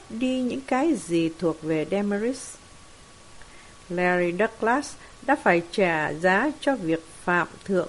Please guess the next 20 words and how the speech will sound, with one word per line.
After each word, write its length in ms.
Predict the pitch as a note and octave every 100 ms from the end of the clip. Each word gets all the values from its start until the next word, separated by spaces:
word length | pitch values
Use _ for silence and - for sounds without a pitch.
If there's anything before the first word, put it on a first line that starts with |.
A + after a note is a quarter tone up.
| E3
của 140 | F3 D#3+
hắn, 240 | F3+ F#3+ C#4+ - - - - -
và 100 | G#3
bây 280 | A3 D4 C#4
giờ 380 | B3+ F#3+ F3+ F#3 - - - -
ông 380 | C4 C4+ C4+ C4 - - -
sắp 420 | - - - C#4 E4+ - -
phải 360 | E3+ D#3+ - - - -
trả 240 | - E3 - -
đáp 180 | F#3 A3+ -
lại. 220 | D#3+ D3+ - - - - - - - - - - - - - - - - - - - -
Damaris 580 | E4 E4 F4 G4 -
nhìn 360 | F#3 F3+ F3 D#3+
vào 260 | D#3+ D#3+ D#3+
giường. 440 | - E3 D#3+ D#3 - - - - - - - - - -
"Ta 280 | - G3 G#3
sẽ 220 | G3+ -
làm 280 | B3 E3 D#3+ -
tình 220 | E3 D#3+ D#3
với 220 | E3+